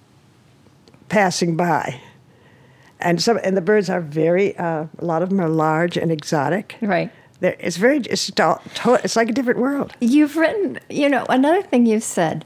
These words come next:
Speaker 2: is that as you've gotten older, you've become something you never were before, which is funny.
Speaker 1: Uh,
Speaker 2: That you're, you've become more
Speaker 1: yeah,
Speaker 2: funny.
Speaker 1: I, I,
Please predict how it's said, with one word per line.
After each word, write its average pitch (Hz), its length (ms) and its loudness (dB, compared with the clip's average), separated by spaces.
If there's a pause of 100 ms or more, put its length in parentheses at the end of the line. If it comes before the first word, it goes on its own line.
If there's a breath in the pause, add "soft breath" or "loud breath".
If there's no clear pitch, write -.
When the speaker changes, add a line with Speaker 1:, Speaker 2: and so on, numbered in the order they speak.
(400)
Speaker 2:
is 202 240 -4
that 180 240 -4
as 208 260 0
you've 226 140 -4 (180)
gotten 185 420 -2 (220)
older, 180 520 -2 (520 loud breath)
you've 208 200 -2
become 190 360 0
something 190 380 -2
you 185 120 0
never 170 420 -2
were 170 220 0
before, 175 400 -4
which 170 200 -6
is 165 160 -8
funny. - 460 -6 (960 loud breath)
Speaker 1:
Uh, 196 440 2 (480 loud breath)
Speaker 2:
That 220 160 0
you're, 202 400 2
you've - 200 -4
become 214 320 0
more 208 140 2
Speaker 1:
yeah, 214 300 4
Speaker 2:
funny. 160 100 -6
Speaker 1:
I, 214 260 0
I, 190 400 -2